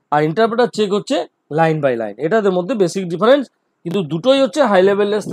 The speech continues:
ল্যাঙ্গুয়েজ থেকে মেশিন লেভেল ল্যাঙ্গুয়েজে ডেটা ট্রান্সফার করে, এ, রূপান্তরিত করে।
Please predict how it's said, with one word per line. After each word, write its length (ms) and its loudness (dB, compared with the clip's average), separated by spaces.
ল্যাঙ্গুয়েজ 360 -2
থেকে 160 -4
মেশিন 260 -2
লেভেল 240 0
ল্যাঙ্গুয়েজে 420 -4
ডেটা 200 -4
ট্রান্সফার 420 -6
করে, 180 -12
এ, 100 4
রূপান্তরিত 500 0
করে। 200 -12